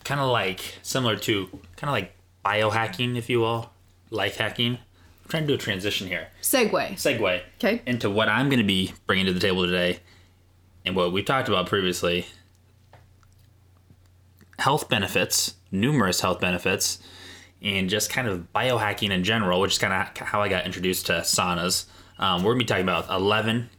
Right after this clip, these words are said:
Speaker 1: 'cause there's so many benefits of saunas. Normally it's, like, a top ten list. I'm gonna give you eleven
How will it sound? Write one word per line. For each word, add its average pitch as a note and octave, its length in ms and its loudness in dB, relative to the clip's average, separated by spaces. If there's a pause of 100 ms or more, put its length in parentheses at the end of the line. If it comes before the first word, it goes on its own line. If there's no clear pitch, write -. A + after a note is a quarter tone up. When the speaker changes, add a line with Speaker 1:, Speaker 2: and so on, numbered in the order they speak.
(140)
Speaker 1:
'cause F#2+ 340 0
there's G#2 180 -2
so D3 120 2
many C3+ 240 0
benefits G#2+ 480 0
of G2+ 60 -4
saunas. G#2+ 280 0
Normally B2+ 240 0
it's, G#2 80 -2
like, F#2+ 100 0
a F2 60 -2
top - 280 -4
ten A2 180 0
list. A2 240 -2 (340)
I'm C#3 80 -4
gonna D3 80 0
give B2 120 2
you G#2 140 0
eleven F#2+ 840 0